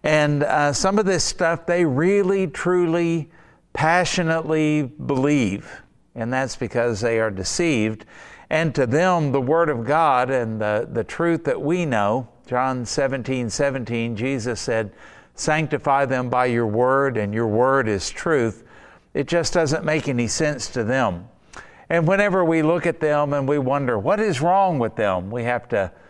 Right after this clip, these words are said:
stop and say, "What is wrong with them is what is wrong with us." It's called depravity. And except for the Lord's grace and His calling and election and giving us,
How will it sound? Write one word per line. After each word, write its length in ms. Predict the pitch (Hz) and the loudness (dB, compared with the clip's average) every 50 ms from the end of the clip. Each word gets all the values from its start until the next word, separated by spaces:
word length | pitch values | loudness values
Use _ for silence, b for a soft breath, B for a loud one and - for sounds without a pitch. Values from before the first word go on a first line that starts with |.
| B B B | B B B
stop 420 | - - - 151 131 131 127 - 123 | -12 -2 0 2 2 2 2 0 -2
and 120 | 117 107 | -4 -4
say, 440 | - - 127 110 107 107 110 110 104 | -2 0 0 2 2 2 2 0 -2
"What 200 | 98 117 139 139 | -2 -2 -2 -2
is 140 | 135 107 113 | -2 -2 0
wrong 300 | 147 165 175 170 156 143 | 2 2 2 2 2 0
with 140 | 135 120 | 0 0
them 280 | 135 160 175 165 151 139 | 0 2 2 2 0 0
is 220 | 131 117 - - | -2 -2 -2 -2
what 160 | 147 147 143 143 | 0 0 2 2
is 180 | 147 135 107 | 0 0 0
wrong 380 | 123 135 143 151 151 151 147 139 | 0 2 2 4 2 2 0 0
with 160 | 139 131 117 | -2 0 0
us." 380 | 151 180 170 131 101 90 - 127 | 2 2 2 0 0 -2 -6 -8
It's 180 | 117 - - | -8 -8 -12
called 340 | - - 120 117 127 127 123 | -6 -2 0 0 0 -2 -2
depravity. 680 | 123 120 - - 156 165 170 160 120 101 85 85 82 - B B B B B B B B B B B B | -6 -8 -6 -4 -2 0 0 2 0 0 -2 -4 -8 -10 B B B B B B B B B B B B
And 160 | - 143 139 | -2 0 0
except 480 | 143 139 135 - - 196 196 208 202 - | 0 -2 -4 -4 0 0 0 0 0 -2
for 120 | 170 160 | -2 0
the 100 | 135 143 | 0 2
Lord's 460 | 139 143 156 170 170 170 151 120 127 | 2 2 2 2 2 0 0 -4 -6
grace 680 | 123 127 147 151 151 143 123 120 120 110 - - - - | -4 0 0 2 2 2 2 0 -2 -2 -6 -8 -10 -10
and 180 | 127 110 101 95 | -12 -10 -8 -6
His 200 | 123 151 147 - | -4 -4 -4 -4
calling 680 | - - - 139 139 143 147 143 139 139 143 143 135 123 | -6 -2 0 2 2 4 2 2 2 0 -2 -4 -4 -4
and 80 | 113 | -4
election 760 | 110 107 123 135 143 143 - - - 147 135 135 135 131 123 | -2 -2 0 -2 -2 -2 -4 -6 -4 -4 -4 -2 -2 -2 -2
and 240 | 113 104 98 95 - B B B B B B B B B B - - 123 107 | -2 0 -2 -4 -6 B B B B B B B B B B -14 -10 -4 0
giving 360 | 135 147 143 151 147 135 127 | 0 0 2 0 0 0 0
us, 440 | 127 135 139 139 127 - - - | 2 2 2 0 0 -2 -4 -6